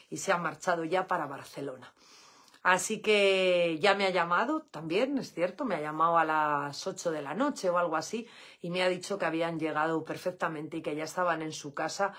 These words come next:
que vaya horrible el calor que hacía en Barcelona, que vaya cambio de temperatura que tenían allí, que vaya cambio de temperatura de aquí a allí. Y si veis a la Irea, a la niña,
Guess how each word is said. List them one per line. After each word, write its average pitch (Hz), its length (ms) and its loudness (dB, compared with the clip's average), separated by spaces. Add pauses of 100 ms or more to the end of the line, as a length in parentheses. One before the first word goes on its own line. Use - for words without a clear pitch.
(300)
que 190 120 2
vaya 226 320 6
horrible 190 640 4
el 175 180 0
calor 180 360 4
que - 80 2
hacía 190 260 2
en 180 100 0
Barcelona, 180 580 0
que 180 100 -4
vaya 226 300 4
cambio 226 380 2
de 196 140 0
temperatura 175 840 -2
que 170 80 -8
tenían 175 500 -4
allí, 151 280 -6
que 185 120 -2
vaya 180 200 0
cambio 185 260 0
de 175 100 4
temperatura 160 560 -2
de 196 80 2
aquí 185 220 -2
a - 20 2
allí. 151 240 -4 (380)
Y 240 140 2
si 247 140 0
veis 254 240 6
a 262 140 12
la 240 160 8
Irea, 185 400 4
a 196 120 6
la 202 120 8
niña, 190 440 -2